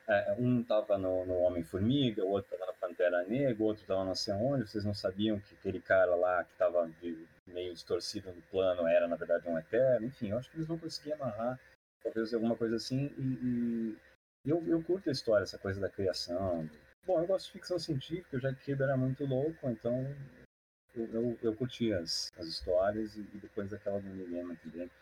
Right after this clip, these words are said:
Tem algumas outras séries. Eu cheguei a ler, gente, é que eu li muita coisa na minha vida e eu não lembro mais, eu tô ficando gaga. Mas eu,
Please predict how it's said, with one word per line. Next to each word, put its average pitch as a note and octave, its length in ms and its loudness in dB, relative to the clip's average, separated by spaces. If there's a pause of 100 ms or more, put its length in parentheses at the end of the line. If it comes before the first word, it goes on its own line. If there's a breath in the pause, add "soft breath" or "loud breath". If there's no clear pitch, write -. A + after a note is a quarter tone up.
(220)
Tem E3 120 -2
algumas D#3 360 -2
outras B2 380 0
séries. A2 420 2 (160)
Eu B2+ 80 -4
cheguei E3 300 2
a - 20 6
ler, D3 220 0
gente, D#3+ 220 -2
é - 20 -4
que C#3+ 100 -4
eu C#3+ 60 -4
li D#3 80 -4
muita E3 240 -4
coisa A2+ 320 0
na G#2 60 2
minha G2+ 180 2
vida G#2+ 260 -2
e A#2 40 2
eu B2 60 2
não C3+ 120 0
lembro G#2 340 2
mais, F2+ 300 0
eu F#2 60 -10
tô - 80 -18
ficando G#2+ 280 -8
gaga. G2 380 0 (580)
Mas G2+ 360 0
eu, A#2+ 100 2